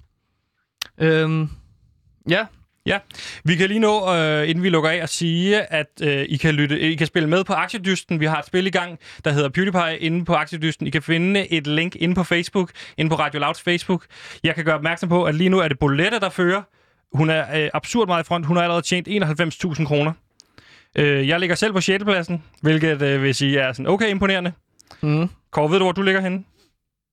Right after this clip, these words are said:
Speaker 1: Øhm, ja, jeg, jeg ved
Speaker 2: Du
Speaker 1: det
Speaker 2: har
Speaker 1: ikke.
Speaker 2: ikke
Speaker 1: Jeg har bare
Speaker 2: investeret
Speaker 1: lige
Speaker 2: nogen af
Speaker 1: været
Speaker 2: dine penge.
Speaker 1: inde
Speaker 2: Du har
Speaker 1: en
Speaker 2: stadig
Speaker 1: gang,
Speaker 2: bare
Speaker 1: og
Speaker 2: en
Speaker 1: så
Speaker 2: million liggende.
Speaker 1: Okay. Nå, ja, jamen, jeg har ikke spillet det sådan. Men
Speaker 2: Nej.
Speaker 1: jeg har bare lige været inde og ændre mit navn fra Kåre, øh, Skov Nygaard.
Speaker 2: Pik Nygaard.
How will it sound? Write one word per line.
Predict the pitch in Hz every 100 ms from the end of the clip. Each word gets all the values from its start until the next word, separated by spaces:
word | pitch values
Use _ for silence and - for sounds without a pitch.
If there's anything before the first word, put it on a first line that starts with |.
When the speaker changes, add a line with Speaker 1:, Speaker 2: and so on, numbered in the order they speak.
| _ 156
Speaker 1:
Øhm, | 143 139 127 113 - _ _ -
ja, |
jeg, | 135
jeg | 131 131 143
ved | 139
Speaker 2:
Du | 160
Speaker 1:
det | 165
Speaker 2:
har |
Speaker 1:
ikke. | 175
Speaker 2:
ikke | 147
Speaker 1:
Jeg | 160
har |
bare | 175
Speaker 2:
investeret | 180
Speaker 1:
lige |
Speaker 2:
nogen | 156
af |
Speaker 1:
været | 160
Speaker 2:
dine | 151
penge. | 165
Speaker 1:
inde | 180
Speaker 2:
Du | 170
har | 160
Speaker 1:
en |
Speaker 2:
stadig | 156
Speaker 1:
gang, | 165
Speaker 2:
bare | 156
Speaker 1:
og | 156
Speaker 2:
en |
Speaker 1:
så | 165
Speaker 2:
million | 147 143
liggende. | 135 143 143 _ _ _ _ _
Speaker 1:
Okay. | 147 139 131 - _ _
Nå, | 180 180 -
ja, | 190 160
jamen, | 147
jeg | 139
har | 135
ikke | 151 -
spillet | - 139 143
det | 143 131
sådan. | 123 127
Men | - 139
Speaker 2:
Nej. |
Speaker 1:
jeg | 135
har | 135
bare | 135 156 156
lige | 160
været | 156 143
inde | 135 151
og | 151
ændre | 123 143
mit | 147 139
navn | 135 131
fra | - 127 120
Kåre, | - 131 131 143 _ _ _ _ _ _
øh, | 113 107
Skov | - - 127 -
Nygaard. | 151 147 170 143 139 _ _ _ _ _ _ _
Speaker 2:
Pik | 147 135
Nygaard. | 123 -